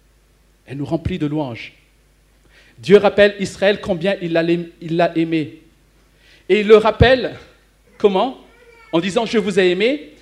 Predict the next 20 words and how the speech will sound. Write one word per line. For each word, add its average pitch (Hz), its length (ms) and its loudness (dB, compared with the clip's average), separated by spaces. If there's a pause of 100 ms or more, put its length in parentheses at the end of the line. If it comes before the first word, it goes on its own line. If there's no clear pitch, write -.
(240)
mais 190 120 -6
en 214 240 -4
rappelant 247 500 -2
aussi 254 440 -6
le 190 120 0
sort 262 400 -2
qu'il 214 140 -6
a 202 40 -2
réservé 208 440 -2
à 202 100 -2
Ésaü. 220 400 -4 (4000)
Et 220 80 2
ce 247 180 -4
sort, 285 540 0 (280)
et 143 40 -12
c'est 214 120 -8
ça 277 360 -6 (140)
qu'il 175 100 -8
faut 190 120 -4
comprendre, 139 420 -8